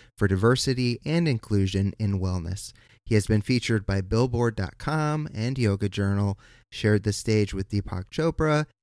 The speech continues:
and presented at events such as Wanderlust and South by Southwest. Justin is committed to using his voice for change, and his greatest wish is to empower people from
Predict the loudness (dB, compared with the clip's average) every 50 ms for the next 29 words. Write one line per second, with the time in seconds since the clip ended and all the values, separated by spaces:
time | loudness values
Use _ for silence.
0 | _ _ -6 -2 0 0 0 0 0 0 2 2 0 0 -2 -4 -4 -8 _ -10
1 | -6 -2 -2 -2 -2 -2 -4 -4 -6 -6 -6 -8 -12 -10 -6 -4 -2 -2 -2 -2
2 | -2 -2 -2 -2 -2 -2 -4 -6 -10 -10 -10 -8 -6 -4 -4 -4 -4 -4 -4 -6
3 | -6 -4 -4 -6 -6 -6 -6 -6 -6 -6 -8 -10 -14 -16 -18 -20 -20 -20 -20 -20
4 | _ _ -4 0 0 0 0 0 -4 -2 -2 -2 -2 -4 -4 -2 0 0 0 0
5 | 0 -2 -2 -4 -6 -4 -2 -2 -2 -2 -4 -4 -6 -6 -6 -6 -6 -6 -6 -8
6 | -8 -10 -14 -12 -8 -4 -2 -2 0 0 -2 -2 -4 -6 -8 _ _ _ _ _
7 | -6 -2 -2 0 -2 -2 -4 -4 -2 0 0 0 -2 -4 -8 -6 -4 -2 0 0
8 | 0 -2 -4 -8 -8 -8 -8 -8 -8 -8 -6 -4 -4 -2 -2 -2 0 -2 -2 -2
9 | -2 -2 -4 -4 -4 -6 -6 -6 -6 -8 -8 -10